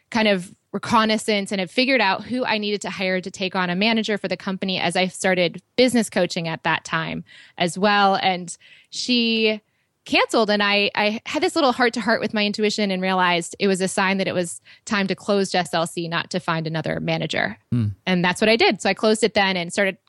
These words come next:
Speaker 1: business coaching at that point. I had been blogging for f-, several years by that point as well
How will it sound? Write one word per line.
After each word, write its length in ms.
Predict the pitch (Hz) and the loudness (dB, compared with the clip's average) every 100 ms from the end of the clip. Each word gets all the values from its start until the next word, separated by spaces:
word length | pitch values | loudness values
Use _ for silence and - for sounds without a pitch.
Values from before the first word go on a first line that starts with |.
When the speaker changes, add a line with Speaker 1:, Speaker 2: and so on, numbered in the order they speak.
| 180 | 0
Speaker 1:
business 380 | 254 254 247 - | 0 2 -2 0
coaching 500 | 202 180 - 170 156 | 0 0 -2 -2 -2
at 120 | 170 | -2
that 180 | 185 - | -4 -2
point. 300 | 180 165 - _ _ - | -6 -6 -10 _ _ -4
I 100 | 220 | 0
had 80 | 240 | 2
been 160 | 285 220 | 2 4
blogging 500 | 190 196 202 185 185 | 4 4 0 -2 -4
for 140 | 185 | -8
f-, 100 | 180 | -8
several 360 | - - 202 196 | -8 -4 -2 -2
years 260 | 185 185 180 | 0 0 0
by 120 | 180 | 0
that 180 | 180 - | 0 -2
point 220 | 185 165 | -8 -8
as 120 | 170 | -2
well 320 | 240 226 214 | 2 4 2